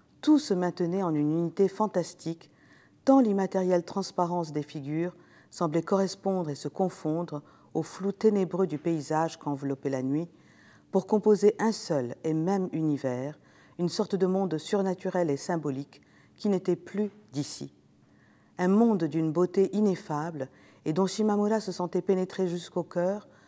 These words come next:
bouleversé même, quand d'aventure quelques lumières là-bas, au loin dans la montagne, scintillaient tout à coup au beau milieu du visage de la jeune femme, atteignant à un comble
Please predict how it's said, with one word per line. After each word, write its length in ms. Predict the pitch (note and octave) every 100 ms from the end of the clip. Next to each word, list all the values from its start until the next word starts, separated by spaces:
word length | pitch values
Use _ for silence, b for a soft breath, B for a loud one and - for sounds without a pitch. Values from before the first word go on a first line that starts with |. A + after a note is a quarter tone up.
| b b -
bouleversé 680 | G3+ A#3+ G#3 G3 - F3
même, 380 | D3+ D3 F3+ B2+ - b b b b
quand 120 | F#3+
d'aventure 520 | F#3 G#3 A3+ - A#3+
quelques 220 | - F#3 F#3+
lumières 400 | F3+ F#3+ G#3 F#3+
là-bas, 420 | F3+ D#3 E3 - b b b -
au 140 | E3+
loin 300 | F3 G3 A3
dans 100 | F3
la 80 | D#3
montagne, 600 | D3+ D3 D#3 E3 E3+ C#3 b b b b
scintillaient 460 | - G#3 G3+ G3+ G#3
tout 180 | A#3 A3
à 120 | A3
coup 180 | - A3
au 100 | D#3+
beau 200 | G3 G#3+
milieu 340 | G3 F#3 G3
du 100 | D3+
visage 360 | D3+ D3+ E3+ D#3
de 100 | D3
la 80 |
jeune 180 | C#3 C#3+
femme, 460 | - D3+ E3 D#3+ C3+ b b b b -
atteignant 480 | D#3+ F#3+ F#3+ F#3+
à 60 | F3
un 160 | D#3 D3+
comble 520 | - G#3 F#3 C#3+